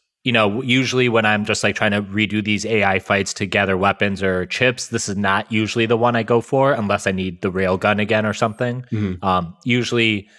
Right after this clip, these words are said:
Speaker 1: I like the Cocoon just because it's a big, giant piece of shit, um, that you can just kinda wail on from all directions
Speaker 2: Yeah.
Speaker 1: and,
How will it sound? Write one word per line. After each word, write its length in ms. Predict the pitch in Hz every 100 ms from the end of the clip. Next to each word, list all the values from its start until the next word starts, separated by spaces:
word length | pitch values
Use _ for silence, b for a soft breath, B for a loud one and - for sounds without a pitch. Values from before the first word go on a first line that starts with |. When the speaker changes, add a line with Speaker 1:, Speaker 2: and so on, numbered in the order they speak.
| B 131
Speaker 1:
I 120 | 165
like 160 | 175
the 80 | 143
Cocoon 480 | - - 107 113 123
just 160 | 113 -
because 240 | 104 104
it's 120 | 104
a 40 | 85
big, 340 | - 98 90
giant 300 | 92 92 87
piece 180 | 98 -
of 80 | -
shit, 340 | 98 107 - - B B B
um, 240 | 98 90
that 100 | 95
you 80 | 98
can 120 | 104
just 120 | 92
kinda 160 | - 92
wail 300 | 90 98 98
on 160 | 98 90
from 160 | 95
all 140 | 90 90
directions 560 | 92 87 - 90 90
Speaker 2:
Yeah. 140 | 101 87
Speaker 1:
and, 240 | 87